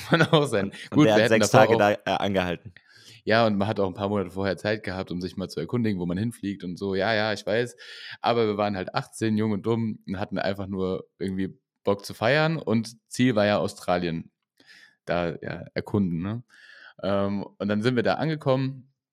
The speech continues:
Speaker 1: hatten auch schon, wie gesagt, ein bisschen was getankt. Und dann haben wir irgendwie den Rhythmus ein bisschen verloren. Wir waren vorher in Dubai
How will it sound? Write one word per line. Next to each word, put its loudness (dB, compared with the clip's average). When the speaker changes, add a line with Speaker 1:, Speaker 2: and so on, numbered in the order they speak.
Speaker 1:
hatten -2
auch -2
schon, -2
wie -6
gesagt, -2
ein -4
bisschen -4
was -6
getankt. -2
Und -2
dann 0
haben 0
wir 6
irgendwie 2
den 4
Rhythmus 0
ein -4
bisschen -2
verloren. 0
Wir 0
waren 2
vorher 0
in -2
Dubai 0